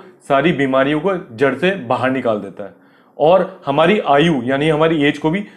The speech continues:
सौ वर्षों से ज़्यादा कर देता है। तो अगर आपको जाननी है ये विधियाँ तो ये वीडियो लास्ट तक ज़रूर देखिएगा और अगर आपने अभी तक चैनल को सब्सक्राइब नहीं किया है तो चैनल को सब्सक्राइब कर लें, साथ ही साथ बेल आइकन भी दबा दें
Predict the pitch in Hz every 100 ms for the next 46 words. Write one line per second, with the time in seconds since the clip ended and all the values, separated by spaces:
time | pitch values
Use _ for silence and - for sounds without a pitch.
0 | - _ - 156 151 151 170 165 180 127
1 | 123 123 107 92 92 92 - _ _ _
2 | _ 180 208 208 - - 160 170 165 156
3 | 165 139 135 165 180 185 170 160 160 196
4 | - - _ 160 147 147 175 131 131 175
5 | 147 131 123 120 117 113 107 113 - _
6 | - 151 165 127 - 135 143 143 147 151
7 | 151 151 151 131 131 151 139 - 147 151
8 | 139 151 156 165 165 - _ 147 143 131
9 | 139 147 139 - 156 156 156 165 165 -
10 | - 123 139 156 139 139 160 156 165 160
11 | 147 151 165